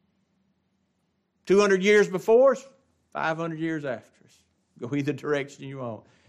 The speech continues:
When God works salvation in his people, faith and love is present in them.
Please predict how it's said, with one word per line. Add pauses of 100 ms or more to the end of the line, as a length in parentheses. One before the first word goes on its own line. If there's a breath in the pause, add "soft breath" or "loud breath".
(120)
When
God
works
salvation
in
his
people,
faith
and
love
is
present
in
them.